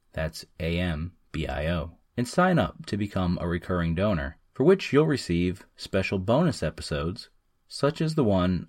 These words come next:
I'm currently working on about Aaron Burr, whenever they're released. Hello,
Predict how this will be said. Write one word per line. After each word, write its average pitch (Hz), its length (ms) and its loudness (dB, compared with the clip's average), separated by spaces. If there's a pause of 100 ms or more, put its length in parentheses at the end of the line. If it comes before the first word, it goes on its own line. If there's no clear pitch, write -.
I'm 90 160 0
currently 98 400 -2
working 85 380 -2
on 82 320 -4 (140)
about 82 320 -2
Aaron 85 320 0
Burr, 98 320 0 (320)
whenever 90 400 2
they're 82 120 0
released. 82 540 -4 (3000)
Hello, 156 440 4